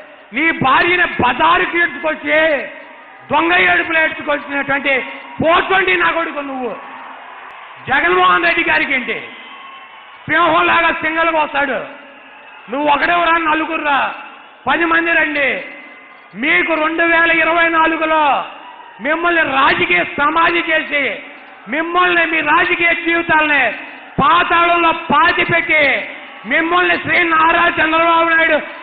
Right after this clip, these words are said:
మానసిక వైకల్య కేంద్రంలో మీ నలుగురు ఫోర్ ట్వంటీ గాల్ని జాయిన్ చేసి మీకు శాశ్వతంగా అక్కడే ట్రీట్మెంట్ చేసేటువంటి బాధ్యత కూడా ఈ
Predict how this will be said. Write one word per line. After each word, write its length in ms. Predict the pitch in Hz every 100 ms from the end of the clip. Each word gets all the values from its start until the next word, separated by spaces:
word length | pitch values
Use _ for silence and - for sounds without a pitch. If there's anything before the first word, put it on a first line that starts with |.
| -
మానసిక 600 | 190 233 330 359 320 320 311
వైకల్య 520 | 302 320 330 349 349
కేంద్రంలో 520 | 330 320 302 302 294 269 220 - - -
మీ 120 | 262 330
నలుగురు 460 | 320 311 339 339 339
ఫోర్ 340 | - 302 339
ట్వంటీ 280 | 339 339 330
గాల్ని 400 | 311 302 302 277 233 - - - - -
జాయిన్ 400 | 202 277 330 339 320
చేసి 340 | 311 247 269 262 202 156 - - 196
మీకు 240 | 294 311 330
శాశ్వతంగా 920 | - 285 311 339 311 311 311 302 294 269 208 - - 180
అక్కడే 340 | 220 - 320 339 339 -
ట్రీట్మెంట్ 520 | 320 311 330 311 294
చేసేటువంటి 500 | 285 285 277 269 254 -
బాధ్యత 340 | 240 277 294 285 262
కూడా 180 | 262 254 214 - - -
ఈ 20 | 208